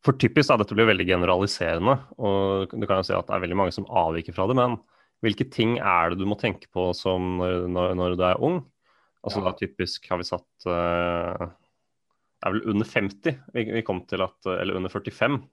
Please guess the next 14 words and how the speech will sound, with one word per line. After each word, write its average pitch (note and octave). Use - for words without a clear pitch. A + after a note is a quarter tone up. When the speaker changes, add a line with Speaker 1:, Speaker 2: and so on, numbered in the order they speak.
Speaker 1:
som, G#2
som G#2
er G2+
unge, F2
så F#2
du G#2+
Speaker 2:
Ja. G#2
Speaker 1:
blir A#2
ung A#2
lenge A#2
i A2
våre F2
øyne F#2
da. E2+